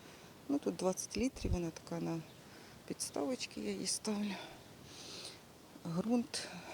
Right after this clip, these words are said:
звісно, треба поливати часто, тому що ці професійні субстрати, вони, е, пересихають. Там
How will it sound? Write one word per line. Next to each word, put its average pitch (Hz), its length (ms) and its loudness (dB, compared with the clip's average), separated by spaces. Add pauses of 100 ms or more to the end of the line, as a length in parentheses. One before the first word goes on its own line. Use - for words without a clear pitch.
(180)
звісно, 180 380 4
треба 170 300 4
поливати 165 420 2
часто, 226 320 2
тому 175 240 2
що 175 220 2
ці - 140 -4
професійні 170 600 2
субстрати, - 580 2
вони, 165 280 6 (720)
е, - 280 2 (220)
пересихають. - 880 0
Там 151 220 0